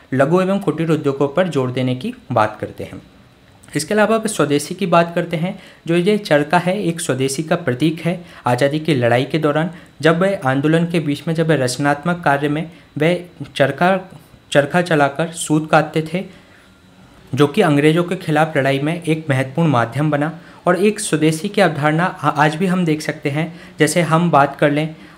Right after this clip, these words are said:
अ, मेक इन इंडिया प्रोग्राम हो जिसमें हम उत्पादन के माध्यमों को बढ़ाने की बात करते हैं, चाहे हम वोकल for लोकल की बात करें, चाहे आत्मनिर्भर भारत योजना की बात करें, तो ये स्वदेशी पर जोर देने की जो गांधी जी की संकल्पना थी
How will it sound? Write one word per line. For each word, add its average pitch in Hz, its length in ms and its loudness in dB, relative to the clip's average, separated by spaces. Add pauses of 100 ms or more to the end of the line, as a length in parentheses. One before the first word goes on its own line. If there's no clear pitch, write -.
(100)
अ, 147 100 4
मेक 139 320 2
इन 165 80 2
इंडिया 165 220 2
प्रोग्राम 151 400 0
हो 143 320 -2 (120)
जिसमें 143 240 0
हम 156 120 2
उत्पादन 151 440 2
के 165 180 0
माध्यमों 139 440 2
को 156 120 0
बढ़ाने 139 320 0
की 151 120 -4
बात 139 280 0
करते 147 240 -2
हैं, 156 260 -6 (180)
चाहे 160 220 6
हम 160 220 2
वोकल 139 320 2
for 170 180 2
लोकल 135 340 2
की 160 120 -2
बात 143 280 0
करें, 147 300 -4 (200)
चाहे 160 180 4
आत्मनिर्भर 156 640 2
भारत 151 360 -2
योजना 160 300 0
की 160 140 -6
बात 143 260 0
करें, 160 220 -2
तो 180 80 -4
ये 170 200 0
स्वदेशी 151 560 -2
पर 165 320 -4 (260)
जोर 151 240 4
देने 160 220 0
की 170 160 -4
जो 175 300 -4 (720)
गांधी 131 280 4
जी 175 140 -2
की 202 140 -4
संकल्पना 160 640 0
थी 196 300 -6